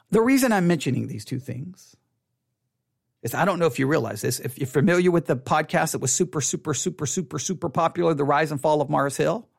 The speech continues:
right? Everybody remember that podcast? Well, they just dropped a new episode a coup-, just a couple hours ago.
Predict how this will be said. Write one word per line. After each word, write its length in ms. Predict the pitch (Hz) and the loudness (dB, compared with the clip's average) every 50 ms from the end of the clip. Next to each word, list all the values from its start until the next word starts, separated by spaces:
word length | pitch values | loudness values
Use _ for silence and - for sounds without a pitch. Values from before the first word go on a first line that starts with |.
| _ _ _ _ _ - | _ _ _ _ _ -2
right? 200 | 160 190 214 - _ _ _ _ - | -2 -2 -2 -4 _ _ _ _ 0
Everybody 300 | 156 165 170 165 156 156 | 0 2 2 2 2 2
remember 260 | 160 160 170 175 160 | 2 2 2 2 2
that 180 | 180 156 - | 0 0 0
podcast? 540 | - 175 165 175 170 196 202 262 233 226 - - _ - - _ | 0 0 0 0 0 -2 -2 -2 -2 -6 -8 -14 _ -20 -6 _
Well, 100 | - 180 | 0 2
they 120 | 185 196 196 | 2 4 2
just 180 | 208 208 202 | 2 0 2
dropped 240 | - 220 208 208 - | 2 2 2 2 0
a 60 | 202 | 0
new 160 | 196 202 202 220 | 2 2 2 2
episode 520 | - - - 151 - - - - - _ _ _ _ _ _ _ _ _ _ _ _ _ _ _ _ _ _ _ _ _ _ _ _ _ - | 2 -2 -4 -8 -10 -10 -12 -14 -18 _ _ _ _ _ _ _ _ _ _ _ _ _ _ _ _ _ _ _ _ _ _ _ _ _ -20
a 40 | - | -18
coup-, 260 | - - - 220 220 - | -4 -2 -2 -2 -2 -2
just 180 | - 196 - | -4 -4 -2
a 40 | - | 0
couple 260 | - 262 - 214 220 | 0 0 2 2 4
hours 340 | 208 240 302 - 160 - - | 4 4 4 4 2 0 -2
ago. 280 | 107 - - - - | -6 -10 -12 -12 -14